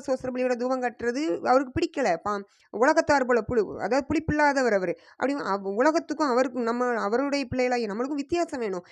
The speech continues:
நீங்க புளித்த மாவுள்ள சோஸ்திர பலியை செலுத்துறீங்க, தூபம் காட்டுறீங்க, உற்சாக பலியை கூறி கூட நீங்க தெரியப்படுத்துறீங்க ஆண்டவருக்கு. உற்சாகமா ஆடுறீங்க, பாடுறீங்க, அவருக்கு சோஸ்திரம் சொல்றீங்க, அல்லேலூயா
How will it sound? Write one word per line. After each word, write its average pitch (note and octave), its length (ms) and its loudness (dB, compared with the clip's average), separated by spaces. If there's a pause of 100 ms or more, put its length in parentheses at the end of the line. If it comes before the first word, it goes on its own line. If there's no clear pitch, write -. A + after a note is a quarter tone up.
(120)
நீங்க A#3+ 180 -4
புளித்த D4+ 340 -2
மாவுள்ள D4 640 0
சோஸ்திர B3 240 -2
பலியை B3 280 0
செலுத்துறீங்க, C#4 500 -2
தூபம் C#4 280 -2
காட்டுறீங்க, D4 380 0 (360)
உற்சாக E4 640 0
பலியை D#4 120 0
கூறி C4 320 -6
கூட B3+ 200 -6
நீங்க D4+ 260 -2
தெரியப்படுத்துறீங்க A#3+ 580 -4
ஆண்டவருக்கு. G#3+ 320 -6
உற்சாகமா C#4+ 640 -8
ஆடுறீங்க, C#4+ 280 -8
பாடுறீங்க, C#4+ 340 -8 (280)
அவருக்கு A#3 360 -6
சோஸ்திரம் C#4+ 260 -8
சொல்றீங்க, C#4 340 -8
அல்லேலூயா D4 180 -6